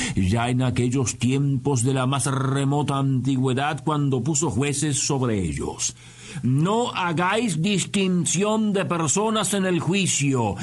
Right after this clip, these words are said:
así al pequeño como al grande oiréis, no tendréis temor de ninguno, porque el juicio es de Dios".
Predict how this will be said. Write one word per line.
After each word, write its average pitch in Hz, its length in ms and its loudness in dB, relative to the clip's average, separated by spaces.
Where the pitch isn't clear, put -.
así 214 540 0
al 185 300 0
pequeño 208 720 0
como 185 260 2
al 170 160 2
grande 147 640 0
oiréis, 131 720 0
no 196 360 0
tendréis 180 760 0
temor 196 540 0
de 202 140 0
ninguno, 143 760 2
porque 151 440 0
el 131 140 0
juicio 180 640 0
es 131 320 0
de 139 140 0
Dios". 107 720 -2